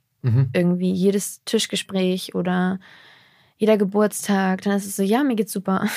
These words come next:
Speaker 2: <laughs> Und es muss einem ja auch nicht immer schlecht gehen, das meine ich nicht, aber einfach, weiß ich nicht, zum Beispiel jetzt, wenn ich in Situationen komme und merke so, „Oh, das ist ganz komisch, vor anderen Leuten zu weinen, das kenne ich eigentlich gar nicht,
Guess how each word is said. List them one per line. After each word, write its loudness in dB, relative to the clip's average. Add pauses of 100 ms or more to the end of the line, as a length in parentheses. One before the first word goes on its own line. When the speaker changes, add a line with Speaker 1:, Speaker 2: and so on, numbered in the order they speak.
(400)
Speaker 2:
<laughs> -4
Und 4
es 0
muss 2
einem 4
ja 4
auch 4
nicht 0
immer 0
schlecht -2
gehen, 0
das -2
meine 2
ich -6
nicht, 0
aber 0
einfach, 0 (540)
weiß 2
ich 2
nicht, 0
zum -2
Beispiel 0
jetzt, 2
wenn 2
ich -2
in 0
Situationen -2
komme 0
und -2
merke 2
so, 2 (760)
„Oh, 0
das -4
ist -8
ganz 0
komisch, 0
vor 0
anderen 2
Leuten 2
zu -4
weinen, 2
das -4
kenne 2
ich -6
eigentlich 0
gar 2
nicht, -2